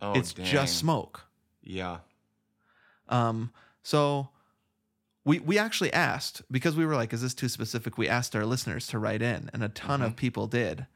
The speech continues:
Speaker 1: Mm-hmm.
Speaker 2: W-, where, from where you would expect, right? All, all from west, from the west,
Speaker 1: Right.
Speaker 2: where it's drought and fire. Um, and we had a lot of people saying, "Yeah, this is a huge block for me. I can't,
Speaker 1: Hmm.
Speaker 2: I can't run."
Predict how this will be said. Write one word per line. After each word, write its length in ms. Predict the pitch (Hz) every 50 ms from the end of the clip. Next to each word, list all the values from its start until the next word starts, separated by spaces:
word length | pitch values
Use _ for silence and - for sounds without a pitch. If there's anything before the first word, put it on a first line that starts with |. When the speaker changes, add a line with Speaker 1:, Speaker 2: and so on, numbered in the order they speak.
| _ _ -
Speaker 1:
Mm-hmm. 280 | 95 92 90 101 104 123
Speaker 2:
W-, 200 | 127 - 123 139
where, 200 | 143 180 185 165 - -
from 220 | - 175 170 175
where 120 | 180 180 170
you 120 | 165 160
would 100 | 147 143
expect, 460 | 135 135 - - - 135 113 - -
right? 180 | - 110 113 95
All, 340 | - 120 127 135 135 - - _ _ -
all 320 | 131 135 135 131 120 - -
from 320 | - - 127 123 120 117
west, 400 | 117 113 117 113 - - - - - - - _ _ _ _ _ _ _ _ -
from 180 | - - 127 123
the 80 | 117
west, 580 | 117 123 117 - 139 - - - - - - - _ _ _ _ _ _
Speaker 1:
Right. 260 | - 92 90 85 - - - _
Speaker 2:
where 160 | - - 107 110
it's 140 | 110 -
drought 360 | - - 127 123 120 120 113 -
and 140 | - 113 110
fire. 520 | - - 127 127 131 117 90 95 113 131 - - - - - - - _ -
Um, 240 | - 117 113 110 - - _ -
and 220 | 135 139 139 131
we 120 | 127 143
had 120 | 151 156 156
a 40 | 147
lot 200 | 135 135 143 147
of 60 | 131
people 240 | - 156 151 - 123
saying, 260 | 123 - 120 113 113 120
"Yeah, 140 | 156 165
this 200 | 135 123 151 - -
is 100 | 160 131
a 60 | 117
huge 300 | 117 - 139 139 135 131
block 220 | - 170 226 202 -
for 100 | - 117
me. 120 | 117 117
I 80 | 117 127
can't, 380 | - - - 160 165 160 - - - - _ _ _ _
Speaker 1:
Hmm. 400 | 131 135 131 127 113 107 104 95 85 - _ _ _ _
Speaker 2:
I 100 | - 127
can't 480 | 127 - - - - 190 170 156 143 -
run." 380 | 147 170 196 214 143 104 90